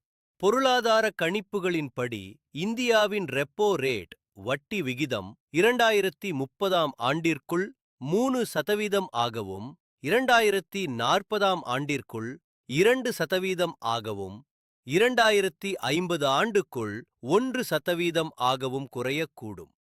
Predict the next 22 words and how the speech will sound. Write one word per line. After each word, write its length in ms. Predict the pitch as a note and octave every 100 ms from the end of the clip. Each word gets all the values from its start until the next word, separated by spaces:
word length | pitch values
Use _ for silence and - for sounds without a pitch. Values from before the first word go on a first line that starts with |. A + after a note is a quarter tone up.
| _ _ _ _ _ _ -
இந்திய 440 | C#3 A3 A#3 A#3+ F3+
ரிசர்வ் 440 | C3+ C3 G#3 A3+ E3+
வங்கியின், 560 | D#3 C3+ C3 C3 C3+ -
ஆர் 220 | B2+ F#3 F#3+
பி 120 | G#3 G3
ஐ 80 | F3+
நடவடிக்கைகள் 920 | B2 C3 F3 E3+ D#3+ E3 D3+ D3 C3+
காரணமாக 680 | A2 A#2 C#3+ C3+ A2 G2+ F#2+ F2+ G#2+ _ _ A#2
வங்கிகளின் 760 | D3 A#3 B3 A3 F#3 F3+ F#3+ - _
பிக்ஸட் 440 | A3+ - - A#3 C#3
டெபாசிட், 580 | C3+ D#3 C#3+ G#2+ F#2 _ _ -
எஃப் 240 | E3 E3+
டி 140 | G#3 A3
வட்டி 420 | C#3 C#3 - F#3
விகிதங்களும் 760 | B2 B2 D#3+ D3+ A2+ G#2 F#2 F2 _ _ _ _ -
பென்ஷன் 500 | G3+ C4 - B3+ A3
திட்டங்களின் 680 | F#3 - F#3 E3+ E3+ E3+ A#2
வட்டி 460 | A#2+ B2+ - E3+
விகிதங்களும் 720 | A2+ B2 D#3+ E3+ C3+ C3 C#3 C#3
குறைந்து 460 | - A#2+ C#3+ D#3+ D3+
வருகின்றன. 560 | G#2+ A2 A2+ G2+ F2+ D#2 C2 _ _ _ _ -
உதாரணமாக, 760 | A#2+ C#3+ D3 C3 A2+ G#2+ G#2